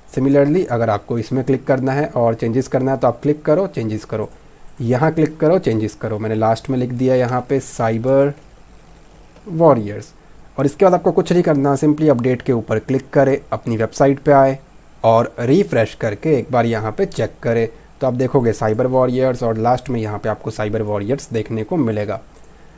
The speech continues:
ये button आपको requirement है तो रखो, इसके ऊपर contact form को link कर देना, but मैं यहाँ पे delete कर रहा हूँ, मुझे इसकी requirement नहीं है।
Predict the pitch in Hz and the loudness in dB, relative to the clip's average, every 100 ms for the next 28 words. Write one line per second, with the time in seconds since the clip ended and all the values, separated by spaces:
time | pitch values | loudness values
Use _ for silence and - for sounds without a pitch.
0 | - 127 123 131 131 117 143 120 120 113 | -6 -2 0 2 0 0 -2 -2 2 2
1 | 117 120 104 110 101 107 104 151 123 - | 4 0 0 -2 -2 -6 -2 -2 -2 -4
2 | 117 117 107 110 107 113 - 120 120 117 | -4 -4 -4 -6 -4 -8 -4 -4 -2 -4
3 | 117 - 120 113 117 147 - - - - | -4 -6 -6 -2 -2 -4 -8 -20 -20 -16
4 | - 131 131 123 113 113 113 113 120 139 | -6 -4 -2 0 -2 -2 -4 -2 -4 -2
5 | 120 127 139 120 117 - 117 - 110 107 | 0 0 0 -2 -4 -4 -8 -4 -2 -2
6 | 113 143 - 113 113 110 104 | -2 -4 -4 -4 -2 -4 -6